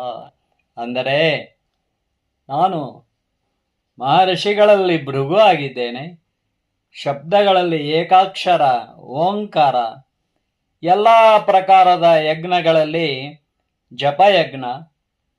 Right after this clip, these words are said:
ಮತ್ತು ಸ್ಥಿರವಾದವುಗಳಲ್ಲಿ ಹಿಮಾಲಯ ಪರ್ವತ ಆಗಿದ್ದೇನೆ ಎಂದು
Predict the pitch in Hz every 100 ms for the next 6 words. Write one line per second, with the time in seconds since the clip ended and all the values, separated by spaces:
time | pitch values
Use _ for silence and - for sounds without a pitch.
0 | _ 156 208 - 208 180 156 170 _ _
1 | _ _ - - - 165 202 214 202 185
2 | 175 165 156 147 143 139 165 151 131 160
3 | _ _ _ _ _ 135 143 165 196 196
4 | 185 170 156 147 147 151 180 190 175 151
5 | 143 143 127 127 123 131 127 127 _ _
6 | _ _ _ _ _ _ _ _ _ _
7 | _ _ _ _ _ _ _ _ _ _
8 | _ _ _ _ _ 131 127 127 120 -